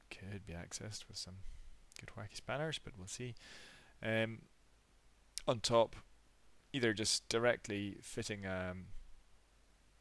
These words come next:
inside diameter sixty-five pipe there, or if it's easier to put a plate across to keep that strong, uh, that's where the,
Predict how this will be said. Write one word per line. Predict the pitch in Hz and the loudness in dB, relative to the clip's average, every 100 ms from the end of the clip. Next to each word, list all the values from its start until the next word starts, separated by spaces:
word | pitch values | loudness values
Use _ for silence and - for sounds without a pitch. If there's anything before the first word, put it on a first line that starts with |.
| - - - - - | -20 -6 -6 -6 -16
inside | 101 - 98 | -8 -6 -4
diameter | 95 92 95 92 95 | -2 -2 -4 -6 -4
sixty-five | - - - - 104 101 98 - - - - - - - - - - - | -4 -4 -8 -6 -4 -2 -4 -8 -18 -20 -20 -20 -20 -20 -20 -20 -20 -6
pipe | 107 101 - | -2 -2 -2
there, | - 104 104 95 - - - - - - | 2 4 4 0 -6 -10 -18 -20 -16 -4
or | 98 98 95 95 90 - - - - - | 0 2 2 0 -2 -8 -10 -20 -20 -10
if | 98 | -8
it's | - | -4
easier | 104 101 95 | -4 -2 -4
to | |
put | - 101 | -6 -8
a | |
plate | - 104 98 | -4 -4 -4
across | 98 - 104 95 - - - - - - - - - - - - - - - - - - - - - - - - - - - | -6 0 0 2 0 -2 -10 -20 -20 -20 -20 -20 -20 -20 -20 -20 -20 -20 -20 -20 -20 -20 -20 -20 -20 -20 -20 -20 -14 -14 -14
to | |
keep | - - | -14 -12
that | 101 104 | -8 -4
strong, | - 110 113 117 - - - - - - | -4 -4 -6 -6 -12 -18 -20 -20 -20 -14
uh, | 104 92 | -8 -6
that's | 98 - - | -6 -6 -6
where | 98 | -6
the, | 92 92 | -4 -4